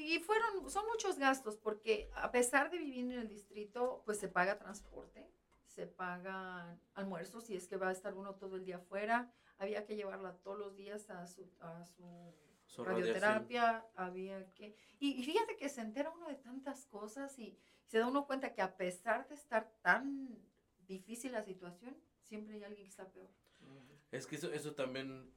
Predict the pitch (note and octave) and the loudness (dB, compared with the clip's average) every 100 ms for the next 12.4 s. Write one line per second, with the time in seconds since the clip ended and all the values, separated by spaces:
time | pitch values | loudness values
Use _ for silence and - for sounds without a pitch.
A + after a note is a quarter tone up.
0 | - - C#3+ C#3 C#3 D3+ D3+ C3+ A#2 A#2+ | -16 -4 4 6 6 6 2 2 0 2
1 | A2+ A#2 B2+ C#3 D3+ C3+ A#2 G2+ D2 - | 2 6 4 6 4 4 0 -4 -10 -14
2 | _ _ _ _ _ _ _ _ _ _ | _ _ _ _ _ _ _ _ _ _
3 | _ - - _ D3+ E3 A3+ A#3 A3 - | _ -20 -20 _ -2 0 0 0 0 0
4 | A3+ A3+ B3 B3+ - _ _ _ _ _ | -2 0 -2 -4 -8 _ _ _ _ _
5 | _ _ A#2+ D#3 F3 F3 F#3+ F#3+ A3+ A3+ | _ _ 6 8 8 8 6 6 4 4
6 | - D#3+ B2 B2 - D3 F3 E3+ - _ | 2 -2 0 0 -2 -4 -2 -2 -4 _
7 | _ D3+ D3 C3+ B2+ C3 C#3+ F3+ E3+ C#3+ | _ -2 4 6 6 4 -4 -4 -2 -2
8 | C#3+ D3 C#3+ C3 C#3+ C#3+ B2+ A2+ C3 A2 | -2 -4 -6 -4 -2 0 0 -2 -4 -4
9 | - A3 A3 G#3 G#3+ - - C#3 C3+ - | -6 -8 -6 -6 -10 -8 4 6 4 2
10 | C#3 C#3 C#3 E3+ F3+ G3 F#3+ F3+ - E3 | 0 2 2 2 2 -2 -2 -2 -2 -2
11 | D#3 C#3+ C3+ C3 C3+ C#3 D3 C#3+ C#3 D3+ | 2 2 6 6 8 8 6 -6 -6 -4
12 | C#3+ C#3 C3+ A#2 | -2 -2 -4 -6